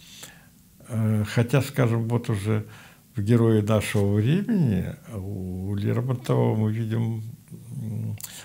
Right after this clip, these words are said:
ну да, когда м-, когда Мэри, то соблазнитель Печорин, как бы вот.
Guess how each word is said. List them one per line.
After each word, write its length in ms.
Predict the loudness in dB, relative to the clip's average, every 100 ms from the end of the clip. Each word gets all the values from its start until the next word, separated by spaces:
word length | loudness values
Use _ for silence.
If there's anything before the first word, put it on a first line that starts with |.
| -16 0
ну 180 | 2
да, 460 | 6 6 6 2 -2 -10 -6
когда 300 | -4 2 4
м-, 200 | 4 0 -2
когда 340 | 0 4 6
Мэри, 580 | 6 6 4 4 2 0 -6
то 260 | -2 -2 -2 -2
соблазнитель 640 | -2 0 0 0 -4 -4
Печорин, 540 | -4 -6 -4 -4 -4 -10 -20 -20
как 160 | -18 -16
бы 100 | -14
вот. 220 | -14 -14